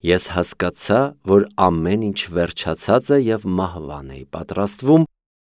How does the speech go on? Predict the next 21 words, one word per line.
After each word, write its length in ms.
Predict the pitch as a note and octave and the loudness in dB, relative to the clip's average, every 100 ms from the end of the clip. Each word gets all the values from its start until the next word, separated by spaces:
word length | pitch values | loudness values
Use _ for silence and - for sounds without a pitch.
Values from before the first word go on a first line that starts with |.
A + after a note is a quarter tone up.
| _ - | _ 4
երբ 260 | C3+ C3+ | 4 4
հանկարծ 440 | C3 C#3 E3+ F3+ F3+ A#2+ | 0 2 4 4 2 0
Մարինան 440 | A#2 B2 D#3 D3 C3 | 2 2 2 2 0
ինչ-որ 340 | A#2+ - A2 G#2 | -2 0 0 0
բան 180 | F#2+ E2 C#2+ | -4 -4 -10
ասաց 340 | - D#2 - - | -12 -12 -10 -8
Կորտեսի 460 | E2+ - D2+ - D2+ | -8 -8 -10 -10 -10
ականջին։ 560 | D#2 C#2+ C#2 C#2+ C2 - _ _ _ _ _ _ _ _ _ _ _ _ _ - | -12 -16 -14 -12 -12 -16 _ _ _ _ _ _ _ _ _ _ _ _ _ 2
Նրա 260 | A#2 C3+ C#3+ | 6 6 6
ասածը 360 | C#3 E3 D3+ A2+ | 4 2 2 2
ես 180 | A2+ A2 | 2 2
լրիվ 320 | A2+ A#2 C#3+ B2 | 4 4 4 0
հասկանալ 500 | A2+ - A#2 C3 C3 B2+ | -6 -2 0 0 -2 -4
չէի 280 | - F2+ D#2 | -2 -2 -2
կարող, 400 | - C#2 B1+ C2+ - _ _ _ _ | -6 -10 -8 -10 -12 _ _ _ _
լսեցի 440 | G#2 A2+ C3+ C3 F3+ D#3+ | 4 6 4 4 2 2
միայն 400 | B2+ C3 C#3+ C#3+ | 2 0 0 0
երկու 420 | A#2 G2+ G#2 G2+ F#2+ F#2+ | 2 2 0 -4 -4 -4
բառ. 180 | - - - _ _ _ _ _ _ - | -12 -14 -20 _ _ _ _ _ _ -10
թաքցրած 920 | - G2+ - - D#2 C#2+ G2 - - - _ | -4 -4 -4 -10 -6 -4 -4 -6 -16 -20 _
ոսկին։ 800 | - E2+ E2+ - - - C#2 - | -10 -6 -6 -8 -14 -12 -14 -14